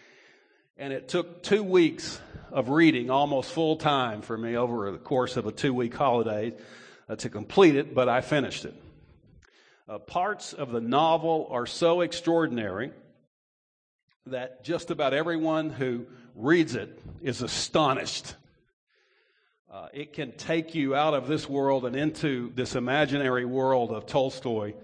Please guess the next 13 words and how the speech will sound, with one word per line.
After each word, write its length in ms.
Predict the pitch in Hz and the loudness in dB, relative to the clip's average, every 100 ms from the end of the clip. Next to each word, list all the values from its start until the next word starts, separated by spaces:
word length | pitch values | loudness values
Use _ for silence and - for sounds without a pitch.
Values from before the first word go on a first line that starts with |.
| - | -8
that 120 | 127 | -6
was 160 | 120 107 | -6 -2
based 340 | 127 131 127 | 0 0 0
on 360 | 127 110 113 - - - - | -2 -2 -6 -12 -20 -20 -14
the 80 | - | -8
Russian 400 | 113 131 131 120 | 0 2 2 -6
culture 420 | - 135 123 - | -2 0 0 -2
of 60 | 113 | -4
the 80 | 113 | -4
time 460 | - 127 117 113 | -4 -2 -2 -2
that 280 | 104 92 - - - - | -4 -4 -8 -18 -20 -18
is 120 | 104 | -16
breathtaking. 920 | 92 123 160 - - 104 104 101 | -6 0 0 -2 -4 -4 -4 -10